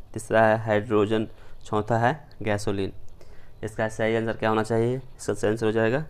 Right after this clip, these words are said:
हाइड्रोजन। हाइड्रोजन का जो होता है उष्मीय मान सर्वाधिक होता है। हाइड्रोजन को भविष्य का ईंधन भी कहा जाता है। अब चलते हैं नेक्स्ट प्रश्न की ओर।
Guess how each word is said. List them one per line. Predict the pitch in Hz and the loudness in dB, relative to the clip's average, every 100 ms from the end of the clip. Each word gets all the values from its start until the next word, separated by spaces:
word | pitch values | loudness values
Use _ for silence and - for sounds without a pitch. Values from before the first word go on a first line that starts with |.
| - - - | -12 -10 0
हाइड्रोजन। | 107 113 104 95 85 - - - - - - - - - | 2 4 2 2 -2 -8 -12 -14 -14 -16 -16 -18 -14 -2
हाइड्रोजन | 101 107 113 117 | 0 4 4 4
का | 110 | 4
जो | 113 110 | 4 2
होता | 104 107 | 4 4
है | 110 113 - - - - - - | 6 4 2 -8 -12 -12 -4 -2
उष्मीय | 117 120 123 | 4 8 8
मान | 113 127 | 8 6
सर्वाधिक | 156 110 110 107 110 107 | 4 2 4 4 4 -2
होता | 95 - 98 | -4 -6 -8
है। | 95 - - - 107 | -8 -10 -12 -12 -6
हाइड्रोजन | 101 104 117 120 | -4 -2 -2 -2
को | 120 117 | -2 -2
भविष्य | 107 107 120 | -2 -2 0
का | - | 2
ईंधन | 110 110 123 | 2 2 2
भी | 117 165 - - - - - - | 2 0 -2 -12 -12 -14 -16 -2
कहा | 117 107 | 2 4
जाता | 98 - | 2 0
है। | 104 107 - - - - - - - - - - - - - - - - - - - - | -6 -8 -10 -10 -10 -12 -16 -12 -10 -10 -12 -16 -16 -14 -10 -8 -10 -12 -16 -18 -14 -12
अब | 127 | 0
चलते | 113 98 120 | 0 2 0
हैं | 139 | 2
नेक्स्ट | 113 113 - | 2 0 0
प्रश्न | 101 98 101 | -2 -2 -6
की | - | -6
ओर। | 87 | -8